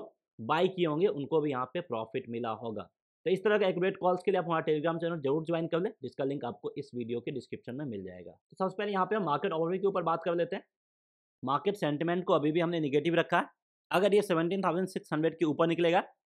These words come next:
तब हम इसको नेगेटिव से न्यूट्रल करेंगे, और सेवनटीन थाउजेंड एट हंड्रेड के ऊपर निकलेगा तो हम इसको पॉजिटिव करेंगे। सिक्स हंड्रेड इसलिए ले रहे हैं क्योंकि वापस से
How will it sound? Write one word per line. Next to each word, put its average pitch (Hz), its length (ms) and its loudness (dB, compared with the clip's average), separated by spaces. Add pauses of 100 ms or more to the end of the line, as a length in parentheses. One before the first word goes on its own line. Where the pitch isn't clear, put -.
तब 185 160 8
हम 175 200 4
इसको 175 240 -2
नेगेटिव 139 340 2
से 170 100 -4
न्यूट्रल 147 340 2
करेंगे, 165 300 2 (300)
और 156 120 2
सेवनटीन 165 400 2
थाउजेंड 170 260 4 (160)
एट 185 200 0
हंड्रेड 151 220 -2
के 151 120 -2
ऊपर 139 160 2
निकलेगा 143 340 0 (600)
तो 160 80 4
हम 151 160 4
इसको 175 220 -2 (160)
पॉजिटिव 120 460 0
करेंगे। 92 300 -4 (580)
सिक्स 185 200 -2
हंड्रेड 185 240 2
इसलिए 190 300 0
ले 175 120 4
रहे 156 100 2
हैं - 80 -6 (180)
क्योंकि 143 280 0
वापस 143 400 4
से 202 100 0